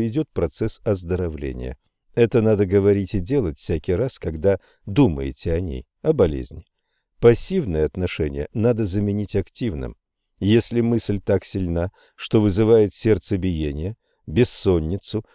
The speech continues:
лишение аппетита и прочие явления, значит, мысль действительно сильна. А если это так, значит, можно направить ее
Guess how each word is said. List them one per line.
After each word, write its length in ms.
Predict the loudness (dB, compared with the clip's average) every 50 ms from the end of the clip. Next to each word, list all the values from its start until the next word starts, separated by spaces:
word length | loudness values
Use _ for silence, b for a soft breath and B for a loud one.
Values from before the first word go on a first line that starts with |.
| _ _
лишение 600 | -2 0 0 0 2 2 2 2 2 2 0 -2 0
аппетита 640 | 0 0 0 0 -4 -8 -8 -8 -8 -8 -8 -4 -2 -2
и 100 | -2 -2
прочие 540 | 0 0 0 0 -2 -2 -4 -4 -4 -2
явления, 540 | -2 -4 -4 -2 -2 -2 -2 -2 -4 -6 -6 b b b b b
значит, 480 | -6 -2 2 2 2 2 2 -2 -2 0
мысль 340 | 0 0 -2 -2 -4 -6
действительно 800 | -4 -4 -4 -4 -4 -6 -6 -8 -8 -6 -6 -8 -6 -6 -8 -10 -12 _ _ _
сильна. 540 | -12 -6 -2 0 0 0 0 0 -2 -4 -4 _ _ _ _ _ _ _ _ _ _
А 120 | 4 6
если 340 | 6 6 4 2 2 2 0
это 220 | 0 0 -2 -6
так, 340 | -6 -4 -4 -4 -6 -6 _ b b b b b b
значит, 420 | -6 0 2 2 2 2 0 -2 0
можно 380 | 2 2 2 2 2 2 2
направить 580 | 2 0 0 0 2 0 2 0 -2 -6 -8 -10
ее 480 | -10 -8 -6 -6 -6 -6 -6 -6 -8